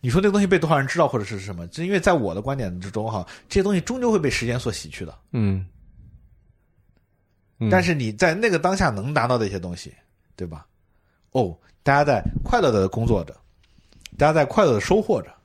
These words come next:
Speaker 2: 嗯。
Speaker 1: 并且享受这个，这个事情最终带来这个快乐，这个事情会让你很有成就感。
Speaker 2: 嗯。
Speaker 1: 因为你在给大家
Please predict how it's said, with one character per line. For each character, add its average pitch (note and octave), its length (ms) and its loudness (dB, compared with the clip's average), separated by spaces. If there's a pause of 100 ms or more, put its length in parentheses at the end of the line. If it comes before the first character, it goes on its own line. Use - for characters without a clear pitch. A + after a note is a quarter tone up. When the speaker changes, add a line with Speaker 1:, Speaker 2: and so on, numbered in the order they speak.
Speaker 2:
嗯。 G#2 340 -2 (140)
Speaker 1:
并 C3+ 140 -10
且 C3+ 80 -2
享 G#2 200 -4
受 A#2 120 -2
这 A#2 120 -4
个， G2 200 -6 (340)
这 B2 100 -4
个 G#2+ 100 -4
事 - 140 -10
情 G2 180 -8
最 A2+ 120 -10
终 A#2 120 -8
带 C3 160 -2
来 G#2 100 -2
这 G#2+ 100 -6
个 G#2 80 -10
快 - 180 -6
乐， F#2+ 140 -10 (260)
这 D#4 140 0
个 A#3 60 -2
事 C3 140 -4
情 A2 120 -6
会 G#2+ 100 -6
让 G#2+ 140 -2
你 F#2+ 60 -8
很 F#2 120 -14
有 F2 80 -12
成 D#2+ 160 -18
就 E2 80 -12
感。 - 140 -20 (180)
Speaker 2:
嗯。 G2 320 -4 (340)
Speaker 1:
因 C3 80 -10
为 C#3+ 60 -4
你 A2 100 -6
在 A2+ 280 0 (160)
给 A2 100 -4
大 A#2+ 120 0
家 A#2 240 0